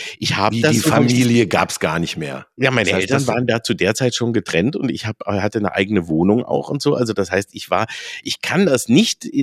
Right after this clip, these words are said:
Speaker 1: also die, die Gottschalk-Sachen kann ich nicht in dieser Form mit meiner Familie vorm Fernseher gesehen haben. Und ich hab trotzdem diese Erinnerung, weil ich die so oft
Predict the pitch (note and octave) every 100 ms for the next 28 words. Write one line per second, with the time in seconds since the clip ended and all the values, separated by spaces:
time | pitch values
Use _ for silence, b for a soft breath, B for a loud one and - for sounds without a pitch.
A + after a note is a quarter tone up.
0 | - C#3 D3 C3 C3 A#2+ A2+ A2+ A#2 G#2
1 | - - - D#3 - C3+ C#3 - D3+ G3+
2 | G3 B2 A#2+ - C3 B2 A#2+ C#3 - -
3 | A#2+ C#3 B2+ A2 A2+ A#2 - G2+ G#2+ C3
4 | C#3 E3 B B B2 C3 C3+ C3 D3 C#3+
5 | D#3+ D3 G#2 G#2+ G#2 - - D3+ - F3
6 | C#3 B2+ A#2+ C#3 F3+ F3 G3+ F#3+ B2 -
7 | A#2 C#3+